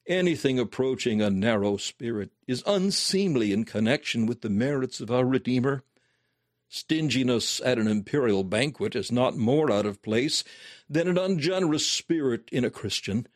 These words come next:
Our Lord does things upon such a royal scale that we ought to be of a kingly spirit too. Saint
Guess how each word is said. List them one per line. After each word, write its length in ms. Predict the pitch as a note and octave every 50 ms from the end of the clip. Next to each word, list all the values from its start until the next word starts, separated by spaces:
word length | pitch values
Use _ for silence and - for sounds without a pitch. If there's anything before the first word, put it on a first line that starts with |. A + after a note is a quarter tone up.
| _ _ _ _ _ _ _ _ _ _ _ _ _ _ _ _ _ _ _ _ _ _
Our 220 | - A2+ A2+ G#2+ G2+
Lord 320 | G#2 A2 A#2 A#2 A2 F#2
does 320 | G#2 A#2 B2 B2 G#2+ -
things 400 | - - A#2+ C3 C#3 C#3+ B2 A#2+
upon 320 | C3 - - B2 B2 A#2+ A2
such 240 | - C3+ B2+ - C3
a 60 | A2
royal 440 | F#2 E2+ G#2 B2+ C#3+ D3 D3 D3 C#3+
scale 580 | - - - - B2 C3 C#3+ D3 E3+ F#3+ - - _ _ _ _ _ _ _ _
that 160 | _ A#2 A#2 C#3+
we 260 | F3+ B3 B3 A3+ F#3
ought 280 | A#2+ G#2 A#2 - -
to 100 | - B2+
be 180 | A2+ A#2+ C3 D3
of 80 | D#3 C3+
a 60 | C3+
kingly 420 | C3 - - C3+ D3+ D3+ D3+ D#3
spirit 440 | D3+ - - - D#3+ E3+ F3 F#3+ F#3
too. 400 | - - A#3+ C4 A3 A2 F2 D2+ - _ _ _ _ _ _ _ _ _ _ _ _ _ _ _ _ _ _ _
Saint 460 | - - - - C3+ D3 E3+ F#3+ F#3